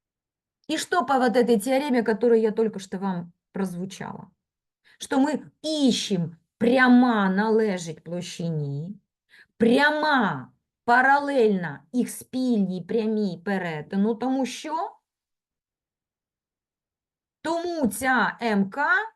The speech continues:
за властивістю, тут ви вже пишете,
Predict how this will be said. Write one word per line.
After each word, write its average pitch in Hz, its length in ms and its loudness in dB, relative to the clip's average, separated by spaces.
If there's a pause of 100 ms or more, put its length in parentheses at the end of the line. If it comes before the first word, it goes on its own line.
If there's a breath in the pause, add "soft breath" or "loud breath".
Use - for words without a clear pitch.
(960)
за 233 380 0
властивістю, 247 800 -4
тут 220 180 -4
ви 262 120 -2
вже 233 160 -2
пишете, 196 720 -6